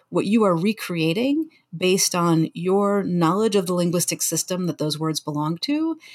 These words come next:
and your knowledge of where you think the author is coming from. So form and meaning are different. The large language models are trained only on form. Their task is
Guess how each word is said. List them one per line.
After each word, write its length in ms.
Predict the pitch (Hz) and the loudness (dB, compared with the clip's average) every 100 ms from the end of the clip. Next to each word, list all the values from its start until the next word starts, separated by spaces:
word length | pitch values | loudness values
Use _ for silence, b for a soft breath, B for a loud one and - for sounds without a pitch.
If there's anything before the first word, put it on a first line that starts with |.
| B | B
and 180 | 175 185 | 0 2
your 160 | 180 170 | 4 6
knowledge 480 | 165 170 196 190 180 | 6 4 4 2 2
of 280 | 160 151 | 0 0
where 120 | 170 165 | 0 0
you 160 | 160 | 2
think 300 | 160 202 202 | 0 0 0
the 160 | 165 165 | 0 0
author 280 | 151 156 147 | 0 -4 -4
is 120 | - | -4
coming 300 | - - 170 | -6 -12 -14
from. 160 | - - _ _ _ _ | -18 -20 _ _ _ _
So 200 | - 147 | -8 -6
form 420 | - - 240 262 | -6 -2 2 4
and 140 | 240 190 | 2 0
meaning 260 | 185 165 | -2 -2
are 160 | 143 139 | -2 -8
different. 420 | 196 - 339 453 - B B B B B | -10 -6 -6 -6 -14 B B B B B
The 100 | 202 | 2
large 260 | 214 220 208 | 4 4 4
language 320 | 330 349 196 | 4 4 4
models 320 | 190 185 180 | 2 2 2
are 80 | 185 | 2
trained 300 | - 214 208 | 4 4 6
only 220 | 196 185 | 6 6
on 160 | 165 160 | 4 2
form. 480 | - 147 120 139 - | 0 -2 -2 -6 -2
Their 140 | 202 | 0
task 440 | 208 214 208 - | 0 0 0 0
is 340 | 180 170 165 | 0 2 0